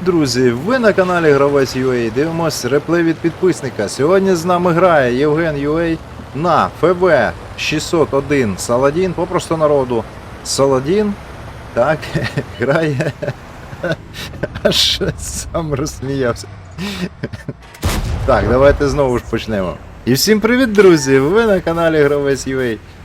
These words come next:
І дивимось реплей від підписника. Сьогодні з нами грає Євген ю ей на Ф В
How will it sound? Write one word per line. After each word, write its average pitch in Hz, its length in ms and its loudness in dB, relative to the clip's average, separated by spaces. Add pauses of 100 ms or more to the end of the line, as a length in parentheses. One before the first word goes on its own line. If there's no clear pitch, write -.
І 107 40 -6
дивимось 151 560 -2 (100)
реплей 143 340 -2
від 160 120 0
підписника. 147 720 0
Сьогодні 190 420 2
з 175 100 -4
нами 185 220 2
грає 160 360 4
Євген 151 640 2 (680)
ю 139 180 2
ей 185 260 4 (180)
на 139 380 2 (500)
Ф 185 180 4
В 143 320 4